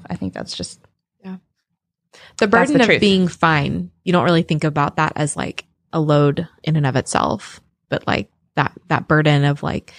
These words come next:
Speaker 2: everyone assumes that I'm fine, so I have to carry that, is, that must be really hard. So, yeah. Um, okay, ladies, just thank you, first of all, like, so much information, so much, like,
Speaker 1: Thank you.
Speaker 2: good insight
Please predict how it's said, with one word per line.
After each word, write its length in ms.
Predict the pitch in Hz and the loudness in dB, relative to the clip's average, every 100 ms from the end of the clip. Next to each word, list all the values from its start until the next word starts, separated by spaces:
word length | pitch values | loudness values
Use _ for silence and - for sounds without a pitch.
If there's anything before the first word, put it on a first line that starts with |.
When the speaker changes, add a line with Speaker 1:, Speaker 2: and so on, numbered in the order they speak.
| - - _ _ _ _ | -20 -20 _ _ _ _
Speaker 2:
everyone 280 | 160 165 160 | 0 2 2
assumes 320 | 156 156 151 | 2 2 2
that 80 | 139 | 0
I'm 120 | 135 | -2
fine, 460 | - 143 135 135 147 | 0 0 2 0 -2
so 120 | 147 | -4
I 40 | |
have 140 | 165 180 | -8 -10
to 80 | |
carry 260 | - - - | -16 -14 -12
that, 320 | - 80 - _ _ - | -10 -8 -10 _ _ -10
is, 320 | 175 160 - | -10 -10 -4
that 200 | 165 165 | -2 0
must 160 | 160 156 | -2 0
be 60 | |
really 180 | 165 196 | 0 2
hard. 240 | 254 165 156 _ | 0 0 -6 _
So, 240 | - 160 156 _ _ - | -8 -6 -6 _ _ -4
yeah. 140 | 160 170 - - - - | -4 -4 -12 -14 -12 -6
Um, 240 | - 226 220 | 0 2 2
okay, 260 | 226 208 107 | 2 0 0
ladies, 440 | 202 185 131 - _ _ _ _ _ _ _ _ _ _ _ - | 0 0 -4 -10 _ _ _ _ _ _ _ _ _ _ _ -12
just 220 | - 208 | -8 -4
thank 240 | - 170 | -2 -2
you, 100 | 135 156 | -4 -8
first 340 | - 175 - | -8 -10 -8
of 60 | - | -8
all, 100 | 180 | -6
like, 220 | 160 156 - _ _ _ | -6 -8 -18 _ _ _
so 200 | - 214 | -2 0
much 280 | 175 - - | 0 -2 -8
information, 560 | 190 196 262 269 285 | -4 0 0 0 -2
so 160 | 262 247 | 0 0
much, 280 | 220 196 - | 2 -2 -4
like, 180 | 180 156 | -6 -6
Speaker 1:
Thank 120 | 240 | -8
you. 60 | - | -4
Speaker 2:
good 380 | 202 190 190 190 - _ _ _ | 0 2 0 -6 -16 _ _ _
insight 680 | 202 226 269 - 320 339 349 | -2 0 0 0 2 2 -2